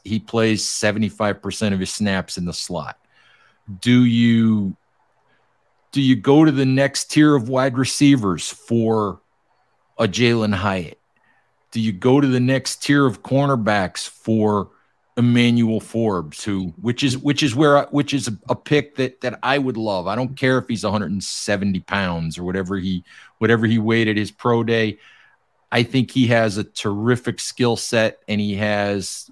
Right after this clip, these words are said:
one thing that, that no one else in the Giants secondary has, which is the ability to take the ball away.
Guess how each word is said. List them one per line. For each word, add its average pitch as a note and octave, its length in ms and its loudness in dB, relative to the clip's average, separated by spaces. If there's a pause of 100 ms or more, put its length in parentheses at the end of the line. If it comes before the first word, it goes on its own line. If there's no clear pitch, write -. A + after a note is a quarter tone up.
one G#2+ 320 0
thing A2 340 0
that, G2+ 180 -4 (580)
that G#2 220 -2 (640)
no A2 300 4
one B2+ 260 4
else A#2+ 260 2
in A#2 80 2
the A2 80 2
Giants A2 460 0
secondary A2 640 0
has, G#2 340 -2
which G#2+ 200 -6
is F#2+ 140 -8
the G#2+ 100 -4
ability G2+ 420 -2
to D#2 80 -14
take G#2 260 -4
the F2+ 60 -8
ball F2+ 300 -2
away. D#2+ 340 -6